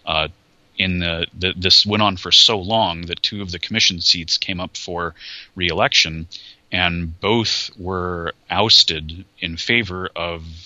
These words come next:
new people who ran primarily in opposition to the oil terminal. And, and they won. They both won in landslides because the public just is, was so against this in Vancouver. So,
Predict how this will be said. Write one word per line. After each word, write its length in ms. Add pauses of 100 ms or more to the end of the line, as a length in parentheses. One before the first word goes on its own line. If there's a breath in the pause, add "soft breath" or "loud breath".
(160)
new 640 (380)
people 460 (360 loud breath)
who 240
ran 480
primarily 920
in 140
opposition 680
to 420 (220)
the 400
oil 220
terminal. 340 (720 loud breath)
And, 540 (220)
and 180
they 80
won. 460 (180)
They 120
both 280
won 120
in 120
landslides 800
because 260
the 80
public 320 (140)
just 240 (100)
is, 360
was 160
so 260
against 340
this 220
in 80
Vancouver. 500 (640 loud breath)
So, 380